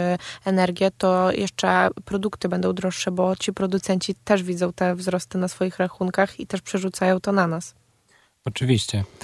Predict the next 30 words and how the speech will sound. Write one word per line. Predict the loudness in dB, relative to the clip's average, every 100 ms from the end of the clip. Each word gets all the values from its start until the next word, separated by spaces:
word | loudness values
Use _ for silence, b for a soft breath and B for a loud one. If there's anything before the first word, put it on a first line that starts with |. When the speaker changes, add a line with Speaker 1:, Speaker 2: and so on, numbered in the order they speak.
| B B B
Speaker 2:
Dlatego | 2 4 2 2 4 4
myślę, | 4 2 2 0
że | 2 0 -4 -10 -20 _ _ 0
jest | 2 2
ten | 0 2
czas | 2 2 0 -6 -10 -8 -4
na | -2 0 -2 -2
odpowiedzialne | -4 -4 0 2 4 4 4 2
użytkowanie | -2 -6 -6 -2 0 0
energii | 0 0 0 -2 -2 -2 -2 -2
i | -4
to | -4
faktycznie | -4 -6 -4 -4 -2 -4
przełoży | -2 0 2 2 2 0
się | -2 -2 0 -2 -4 b b b b
na, | -8 -2 -2 -2 -2 -2
niestety, | -2 -4 -2 -2 2 0 2 -2 -6 b b b
troszkę | -2 0 0 -2 -4 0
naszą | 0 -2 -2
wygodę, | 0 2 2 2 -2 -4
bo | -4
Speaker 1:
Mhm. | -2 0
Speaker 2:
będziemy | 0 0
musieli | 0 -2 -2 -2
o |
wie-, | 0 -2 -2
większej | 0 -2 0 -2
ilości | 0 -2 -4 -4
rzeczy | -6 -4
pamiętać, | -2 -2 0 0 0